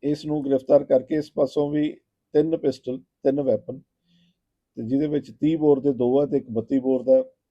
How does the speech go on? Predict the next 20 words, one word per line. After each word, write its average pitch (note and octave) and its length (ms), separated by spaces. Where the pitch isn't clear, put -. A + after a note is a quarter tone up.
ਉਹ D#3 440
ਬਰਾਮਦ B2 320
ਹੋਏ D3 280
ਆ। D3 140
ਚਾਰ C3+ 300
ਮੈਗਜ਼ੀਨ B2 440
ਆ, D3+ 60
ਪੰਜ B2+ 320
ਕਾਰਟ੍ਰਿਜਸ B2+ 640
ਹੈ C#3 120
ਤੇ C3 160
ਦੋ B2 440
ਐਮਟੀ, A#2 480
ਅ, G#2+ 240
ਜਿਹੜੇ G#2+ 440
ਸ਼ੈਲਸ G#2 360
ਹੈ G2+ 80
ਇਹਦੇ G2+ 180
ਕਾਰਟ੍ਰਿਜਸ F#2 760
ਦੇ F2 100